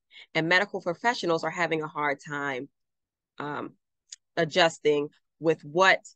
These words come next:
the law say, says, okay? And the right to travel. Um, and again, my, uh, my attorney colleague on the panel will talk a little bit more about some of those other considerations. Where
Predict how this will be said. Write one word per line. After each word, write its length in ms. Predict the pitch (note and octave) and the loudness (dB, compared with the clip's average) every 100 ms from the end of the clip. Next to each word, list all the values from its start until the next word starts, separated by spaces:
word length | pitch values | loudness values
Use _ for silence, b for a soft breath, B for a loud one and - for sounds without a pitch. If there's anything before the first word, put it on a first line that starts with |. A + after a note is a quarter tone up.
| _ | _
the 100 | D#3+ | -4
law 360 | D#3+ D#3 D3+ D3 | -2 0 0 -2
say, 540 | - - D3 - - _ | -8 -4 -4 -4 -10 _
says, 640 | - F#3 D3+ B2 - - _ - | -8 0 0 0 -8 -18 _ -12
okay? 320 | D3 D#3 D3+ | -4 -4 0
And 140 | F3 F#3 | 0 0
the 60 | |
right 280 | F3 G3 F#3+ | 4 2 2
to 100 | F3+ | -8
travel. 540 | D#3+ - D#3 D3+ G#2+ - _ B B B _ | -10 0 0 0 -6 -18 _ B B B _
Um, 260 | D3+ D3+ D3 | -2 0 2
and 80 | E3 | 0
again, 420 | D#3 E3 D#3+ D3+ B B - | 2 2 2 0 B B -4
my, 480 | D#3 D3+ D3+ D3 | -2 0 -2 -4
uh, 420 | - D3+ D3 C#3 C3+ - _ _ _ _ _ _ _ _ _ | -4 -4 -4 -6 -10 -14 _ _ _ _ _ _ _ _ _
my 240 | E3 D3+ D3 - | -6 -6 -6 -6
attorney 360 | D#3 D3+ F3 D#3 | -8 -4 -2 -2
colleague 360 | D#3+ D3+ D3 C#3+ | -4 -4 -2 -4
on 120 | C#3+ | -6
the 60 | |
panel 340 | C#3+ - D3 C#3 | -6 -6 -6 -4
will 100 | C#3 | -6
talk 260 | - C#3+ - - | -6 -8 -8 -8
a 60 | |
little 180 | C#3+ D3 | -6 -4
bit 180 | C#3+ D3+ | -6 -6
more 160 | D3 | -8
about 240 | D3 C3+ - | -6 -8 -6
some 120 | D3+ | -6
of 80 | C#3+ | -6
those 180 | D3 - | -6 -8
other 200 | D3 D3 | -6 -6
considerations. 1000 | D#3 D3 D3+ C#3 C#3 - - - - - _ _ _ _ _ _ _ _ _ _ _ _ _ _ _ _ _ b b b b b b _ | -8 -10 -6 -6 -6 -8 -10 -12 -14 -20 _ _ _ _ _ _ _ _ _ _ _ _ _ _ _ _ _ b b b b b b _
Where 460 | E3+ A3+ C4 C#4 | 2 6 6 6